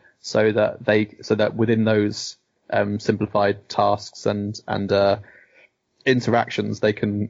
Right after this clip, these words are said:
explore a lot of different options. But then part of it as well is that we, we love the idea of,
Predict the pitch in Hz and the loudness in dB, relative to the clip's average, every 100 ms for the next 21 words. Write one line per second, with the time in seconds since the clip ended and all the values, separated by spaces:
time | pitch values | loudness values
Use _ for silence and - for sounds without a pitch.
0 | - - - - 113 104 104 104 104 101 | -6 -6 -4 0 2 4 4 4 0 -2
1 | - 107 - 104 - _ - - 98 98 | 0 0 0 -4 -6 _ -2 0 -4 -4
2 | - - _ _ _ _ _ _ _ - | -10 -14 _ _ _ _ _ _ _ -6
3 | 135 120 123 135 120 110 110 123 113 107 | 0 2 2 0 2 0 0 -2 0 -2
4 | - 110 147 110 107 - 131 110 107 101 | -2 -2 0 0 0 -4 -2 2 2 0
5 | - _ _ _ - 117 117 117 117 113 | -6 _ _ _ -4 0 2 0 0 2
6 | 110 104 110 107 104 107 107 | 2 2 2 2 2 2 -2